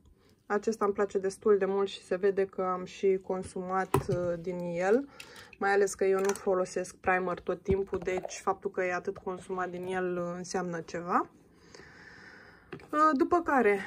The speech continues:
am, uh, iluminatorul de la mac, acesta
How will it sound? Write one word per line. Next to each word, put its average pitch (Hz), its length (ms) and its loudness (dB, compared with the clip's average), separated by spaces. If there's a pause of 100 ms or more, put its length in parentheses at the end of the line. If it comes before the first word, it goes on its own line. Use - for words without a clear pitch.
(340)
am, 277 220 8
uh, 294 440 2 (600)
iluminatorul 269 1120 2
de 240 80 4
la 233 120 6
mac, 233 340 4
acesta 220 540 0